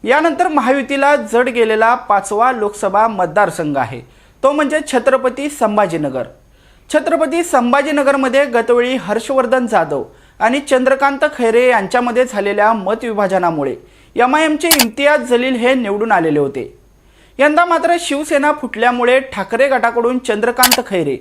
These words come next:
तर शिंदे गटाकडून संदीपान भुमरे, तर एमआयएमकडून इम्तियाज जलील, तर हर्षवर्धन जाधव हे अपक्ष निवडणूक लढवत आहेत. दोन हजार एकोणीस मध्ये वंचित सोबत असल्यामुळे दलितांची दीड लाखांहून अधिक एक गठ्ठा मतं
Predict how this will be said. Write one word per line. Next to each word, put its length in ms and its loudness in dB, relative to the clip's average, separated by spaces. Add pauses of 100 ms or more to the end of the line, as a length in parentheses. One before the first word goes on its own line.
(440)
तर 80 6
शिंदे 400 2
गटाकडून 480 0
संदीपान 600 0
भुमरे, 320 4
तर 160 0
एमआयएमकडून 840 2 (100)
इम्तियाज 480 0 (100)
जलील, 380 -2
तर 80 -2
हर्षवर्धन 680 -2
जाधव 380 0
हे 140 -2
अपक्ष 460 0
निवडणूक 580 -4
लढवत 340 -2
आहेत. 140 -4 (800)
दोन 180 4
हजार 240 2
एकोणीस 400 -2
मध्ये 260 2
वंचित 500 -4
सोबत 320 0
असल्यामुळे 520 0
दलितांची 800 -2
दीड 300 -6
लाखांहून 680 -2
अधिक 340 -2
एक 180 -2
गठ्ठा 260 -2
मतं 300 -4